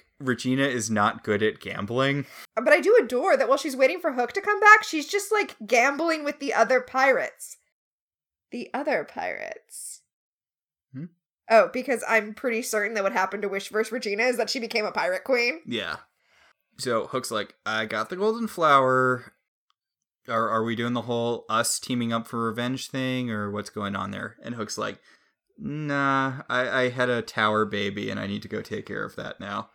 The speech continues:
Speaker 2: Yep. He's like, "Smee, it's your ship now, so, uh, okay, bye, I guess."
Speaker 1: Like, take, take her to where she wants to go, and, you know, I'm gonna go raise my tower baby.
Speaker 2: And then Hook is like, "I'm so sorry, Regina, but it,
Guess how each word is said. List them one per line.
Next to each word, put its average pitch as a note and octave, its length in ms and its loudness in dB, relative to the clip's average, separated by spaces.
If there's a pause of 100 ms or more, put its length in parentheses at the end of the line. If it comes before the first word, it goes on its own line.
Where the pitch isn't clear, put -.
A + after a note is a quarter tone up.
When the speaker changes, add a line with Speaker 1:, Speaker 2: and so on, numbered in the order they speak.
(220)
Speaker 2:
Yep. A#3+ 480 4
He's C#4+ 220 -6
like, C#4 180 4
"Smee, D#4+ 320 -4
it's C#4+ 160 -2
your D4 120 2
ship D#4 260 0
now, C4+ 360 4
so, A#3 440 2
uh, A3+ 360 4 (680)
okay, C4 340 6 (240)
bye, C4 200 6
I C4 140 6
guess." G#3 520 0 (460)
Speaker 1:
Like, A2+ 260 -2
take, - 420 -4
take C3 260 0
her D3 180 6
to C3+ 120 4
where B2 200 2
she B2+ 120 -2
wants A2+ 300 0
to A#2 80 -8
go, G#2 380 0
and, G2 280 -6
you G2+ 140 -6
know, G2 260 -4 (280)
I'm G#2 140 -4
gonna G2+ 140 -4
go G#2 100 -4
raise G#2 280 -4
my G#2+ 80 -4
tower G2+ 340 -6
baby. G#2 420 -10 (520)
Speaker 2:
And C#4+ 140 4
then C#4 300 6 (280)
Hook C#4 240 2
is C#4 140 -4
like, B3+ 280 2
"I'm D4+ 200 -6
so E4+ 180 -6
sorry, D4 380 2
Regina, C4+ 360 -4
but B3+ 140 -4
it, B3 160 -2